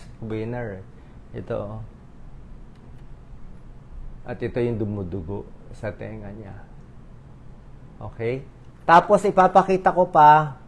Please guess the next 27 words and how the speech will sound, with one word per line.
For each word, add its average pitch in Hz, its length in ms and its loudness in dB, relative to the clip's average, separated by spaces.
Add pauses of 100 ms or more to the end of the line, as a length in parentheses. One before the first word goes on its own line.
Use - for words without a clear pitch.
(260)
kasi, 147 460 2 (640)
ah, 131 100 0
hindi 135 240 0
na 143 160 -2
pagsasama-sama 127 1040 -2
sa 131 80 -4
isang 120 380 -4
video, 110 480 -4
eh, - 80 -8
para 123 260 -2
maintindihan 117 640 -6
nyo 117 140 -6
na 104 120 -8 (460)
Medyo 135 320 0
kakaiba 123 480 -2
yung 113 160 -8
panahon. 101 480 -10
So, 170 160 2
ito, 190 400 4 (400)
sinabi 160 640 4
niya 127 320 4
four 147 240 10
months 135 400 0
ago. 110 560 -4
Ito, 156 260 0
sinabi 151 640 -2
niya 117 320 -8